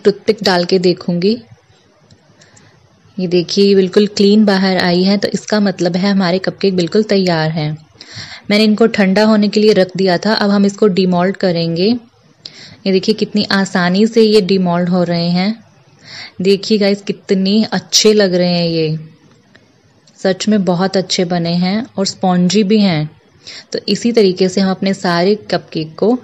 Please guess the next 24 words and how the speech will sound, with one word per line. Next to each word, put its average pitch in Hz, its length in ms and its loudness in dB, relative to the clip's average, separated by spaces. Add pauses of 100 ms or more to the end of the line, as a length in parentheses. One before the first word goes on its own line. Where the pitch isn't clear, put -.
(100)
डीमोल्ड 165 420 0
कर 170 200 0
लेंगे। 175 480 -2 (1600)
बारी 185 280 -10
आती 175 340 -6
है 202 120 -2
इस 185 220 -6
पे - 160 -6
डेकोरेशन 160 640 -4
की। 156 340 -10 (340)
ये 214 180 0
मेरा 214 200 -2
सबसे 208 300 -4
फेवरेट 180 540 -4
पार्ट 156 320 -6
है, 185 300 -8 (1400)
मुझे 196 180 0
ये 226 80 2
करने 220 240 -2
में 220 160 -2
बहुत 185 260 -8
मज़ा 175 280 -4
आता 156 200 -8
है। 156 320 -8